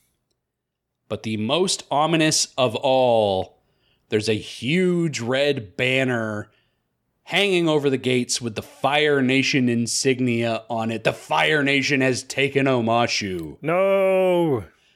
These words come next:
Speaker 1: "Bang, bong, bang, bong," the show <laughs> says.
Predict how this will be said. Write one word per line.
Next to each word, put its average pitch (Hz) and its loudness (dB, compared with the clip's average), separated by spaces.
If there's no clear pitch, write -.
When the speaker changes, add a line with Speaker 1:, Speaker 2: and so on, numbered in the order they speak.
Speaker 1:
"Bang, 165 2
bong, 120 0
bang, 131 0
bong," 92 0
the 101 -4
show 85 -2
<laughs> - -
says. 78 -2